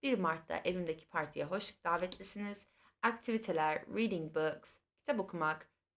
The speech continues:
doing math quizzes, matematik quizler yapmak and eating cake ve pasta yemek. Evet, bu Diana ile eşleşti. Simon, I'm planning a fishing party. Ben balık tutma partisi düzenliyorum. We can go fishing at the lake all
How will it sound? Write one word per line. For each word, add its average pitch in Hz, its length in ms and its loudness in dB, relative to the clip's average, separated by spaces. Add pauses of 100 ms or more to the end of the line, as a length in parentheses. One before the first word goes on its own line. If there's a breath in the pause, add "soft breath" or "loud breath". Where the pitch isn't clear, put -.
doing 220 220 4
math 160 280 0
quizzes, 165 560 -2 (300 soft breath)
matematik 220 440 0
quizler 160 300 0
yapmak 160 480 0
and 170 160 -4
eating 160 380 -8
cake 151 260 -4
ve 214 40 -2
pasta 175 360 -6
yemek. 160 360 -2 (100)
Evet, 175 360 2 (280)
bu 254 300 2
Diana 170 340 4
ile 165 280 2
eşleşti. - 680 -2 (880 soft breath)
Simon, 226 520 6 (240)
I'm 262 120 6
planning 262 420 2
a - 20 0
fishing 190 600 0
party. 175 520 -2
Ben 262 280 0
balık 214 340 0
tutma 226 400 -2
partisi - 480 -4
düzenliyorum. 214 640 -2 (400 loud breath)
We 269 200 -2
can 226 120 4
go 175 120 8
fishing 208 480 0
at 214 120 0
the 165 80 -2
lake 160 300 0 (100)
all 226 200 2